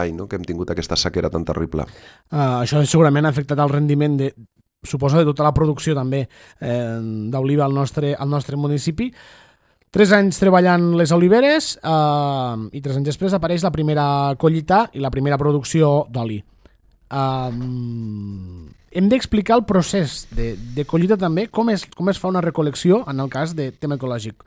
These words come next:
Speaker 2: Com coneixem tots, els temes cuidados té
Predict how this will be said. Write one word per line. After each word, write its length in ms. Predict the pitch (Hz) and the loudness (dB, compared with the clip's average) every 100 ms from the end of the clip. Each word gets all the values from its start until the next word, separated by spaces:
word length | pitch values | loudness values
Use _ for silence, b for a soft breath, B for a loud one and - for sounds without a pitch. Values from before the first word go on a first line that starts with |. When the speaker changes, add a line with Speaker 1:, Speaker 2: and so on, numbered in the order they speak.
| b | b
Speaker 2:
Com 180 | - 147 | -12 -6
coneixem 300 | 147 147 185 156 | -2 0 0 0
tots, 300 | 240 - b b | -2 -4 b b
els 180 | - 139 | -8 -2
temes 240 | 156 165 | 0 0
cuidados 460 | - 160 143 196 165 | 0 0 2 0 -2
té 480 | 143 127 127 123 | -4 -4 -4 -4